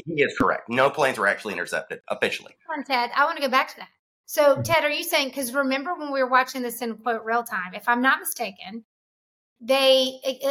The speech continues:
Speaker 2: uh, eventually, it, did they not acknowledge that they were trying to get Flight ninety-three intercepted? Did they not say they had sent planes to get to ninety-three, but I think it went down before they got it? Is that not right? Or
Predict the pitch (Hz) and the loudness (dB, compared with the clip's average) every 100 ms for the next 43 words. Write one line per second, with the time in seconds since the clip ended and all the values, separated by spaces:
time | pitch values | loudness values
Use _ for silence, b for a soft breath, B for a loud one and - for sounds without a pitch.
0 | 269 285 269 262 254 311 359 311 - - | 0 2 2 2 -2 -4 -4 -2 -2 -2
1 | 254 - _ 254 269 277 277 320 370 269 | -4 -6 _ -10 -2 0 2 2 2 2
2 | 277 302 302 - 262 262 247 233 214 302 | 4 4 2 -2 0 0 0 -2 -2 2
3 | 277 294 294 233 262 262 - 269 262 254 | 2 0 -8 0 0 0 -2 0 2 0
4 | 254 233 233 240 247 269 285 277 277 294 | -4 -6 -8 -4 -2 -2 -2 -2 0 0
5 | 294 320 320 _ _ _ 247 269 262 277 | -2 -4 -12 _ _ _ 0 2 4 4
6 | 330 339 - 285 277 269 240 233 - 277 | 4 2 0 0 2 0 0 -2 -2 -2
7 | 285 - 277 277 277 269 - _ _ _ | -2 -2 -2 0 -2 -6 -10 _ _ _
8 | _ _ _ 302 285 202 262 302 - _ | _ _ _ -2 -2 4 4 4 -6 _
9 | - 302 277 294 302 302 285 302 302 240 | -4 -2 2 2 0 -4 -4 -2 0 2
10 | 247 247 262 254 254 254 262 254 254 269 | 0 0 -2 0 -2 0 0 0 -2 -2
11 | 254 262 269 262 269 285 285 247 240 254 | 2 2 2 0 0 2 -2 -2 -4 -4
12 | 285 240 220 | -2 -4 -4